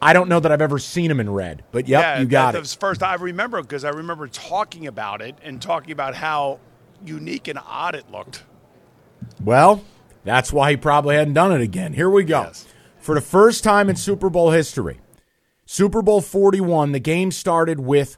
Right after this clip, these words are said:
Speaker 1: what? A, an onside kick. B, a touchdown on the first play. C, a kickoff return for touchdown. Or D, a touchback.
Speaker 2: What, what Super Bowl was this?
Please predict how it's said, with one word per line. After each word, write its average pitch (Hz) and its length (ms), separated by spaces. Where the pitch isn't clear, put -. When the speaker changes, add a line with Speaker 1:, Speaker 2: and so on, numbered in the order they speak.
Speaker 1:
what? 110 400
A, 175 460
an 147 120
onside 147 500
kick. 82 340
B, 180 500
a 113 100
touchdown 151 720
on 104 80
the 92 60
first 92 340
play. 73 440
C, 247 680
a 120 100
kickoff 220 720
return 113 360
for 98 160
touchdown. 107 640
Or 95 80
D, 131 320
a 120 40
touchback. 87 560
Speaker 2:
What, 175 200
what 160 260
Super 196 240
Bowl 196 180
was 190 140
this? 208 300